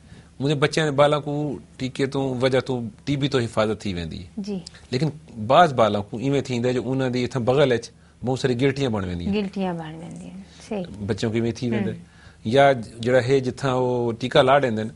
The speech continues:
Speaker 1: ਉਹਦੇ ਬਾਅਦ ਉਹ ਟੀਕਾ ਫਟਦਾ ਹੈ।
Speaker 2: ਅੱਛਾ।
Speaker 1: ਜਿਹੜੇ ਵੇਲੇ ਉਹ ਫਟਦਾ, ਉਹ ਵੇਲੇ ਬਾਜ਼ ਔਕਾਤ ਜਰਾਸੀਮ ਉੱਥੋਂ, ਉਹਨਾਂ ਕੋ ਰਸਤਾ ਮਿਲ ਵੈਂਦਾ, ਉੱਥੋਂ
Speaker 2: ਹੂੰ।
Speaker 1: ਦਾਖਲ ਥੀ ਵੈਂਦੇ ਨੇ।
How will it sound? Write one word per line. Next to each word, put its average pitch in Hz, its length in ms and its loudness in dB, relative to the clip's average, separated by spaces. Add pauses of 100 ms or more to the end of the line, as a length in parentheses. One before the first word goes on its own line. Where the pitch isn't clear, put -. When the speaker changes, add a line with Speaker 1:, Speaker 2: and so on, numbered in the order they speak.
(140)
Speaker 1:
ਉਹਦੇ 120 160 0
ਬਾਅਦ 120 160 2
ਉਹ 117 60 -4
ਟੀਕਾ 123 220 -2
ਫਟਦਾ 107 360 -6
ਹੈ। - 60 -10
Speaker 2:
ਅੱਛਾ। - 600 -16
Speaker 1:
ਜਿਹੜੇ 131 140 2
ਵੇਲੇ 143 140 2
ਉਹ 139 40 -2
ਫਟਦਾ, 151 340 0
ਉਹ 156 100 0
ਵੇਲੇ 156 140 2
ਬਾਜ਼ 135 280 4
ਔਕਾਤ 135 260 0
ਜਰਾਸੀਮ 143 360 4
ਉੱਥੋਂ, 135 360 -2
ਉਹਨਾਂ 131 220 0
ਕੋ 135 80 0
ਰਸਤਾ 131 240 2
ਮਿਲ 139 180 2
ਵੈਂਦਾ, 139 160 2
ਉੱਥੋਂ 120 140 -4
Speaker 2:
ਹੂੰ। 113 80 -2
Speaker 1:
ਦਾਖਲ 113 240 2
ਥੀ 120 160 -2
ਵੈਂਦੇ 113 240 -2
ਨੇ। 117 60 -10